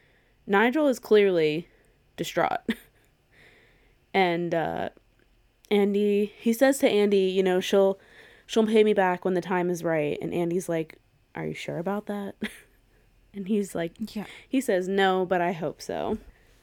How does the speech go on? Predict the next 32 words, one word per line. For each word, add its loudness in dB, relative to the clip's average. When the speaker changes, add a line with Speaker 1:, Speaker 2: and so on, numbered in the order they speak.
Speaker 1:
So -2
they 4
get 4
back -2
in 4
the 2
car, 2
and 2
they're 4
still 2
in 2
Paris, 0
and -4
they're 2
going 2
to 2
the 4
next -2
event. -2
When -2
they 2
get -2
to -4
the 2
next -4
event, -2
nope, -8
that's -14
not -12
what -18
happened, -18
sorry. -20